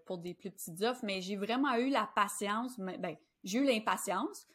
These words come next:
mais j'ai quand même gardé le cap sur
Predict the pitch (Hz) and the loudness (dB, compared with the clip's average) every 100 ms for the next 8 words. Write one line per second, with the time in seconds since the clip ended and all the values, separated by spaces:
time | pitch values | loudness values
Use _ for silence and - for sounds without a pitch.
0 | _ _ _ _ 202 214 247 262 214 202 | _ _ _ _ 0 2 2 2 2 0
1 | 208 196 202 214 226 226 196 190 190 196 | 2 0 0 -2 0 -2 -2 -2 -2 -4
2 | 185 175 214 208 - - - 190 190 196 | -6 -4 0 0 -2 -12 -4 0 0 -2